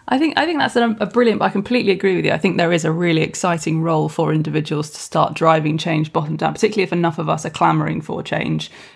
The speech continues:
and using, you know, our consumer purchasing power to shift towards a greener future. Um, but I do think that also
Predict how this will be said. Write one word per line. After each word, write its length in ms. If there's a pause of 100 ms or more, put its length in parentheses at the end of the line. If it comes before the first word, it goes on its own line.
(120)
and 120
using, 600
you 80
know, 160
our 220 (120)
consumer 400
purchasing 440
power 340
to 400 (200)
shift 380
towards 480 (360)
a 60
greener 340
future. 640
Um, 340 (460)
but 100
I 60
do 160
think 160
that 140
also 640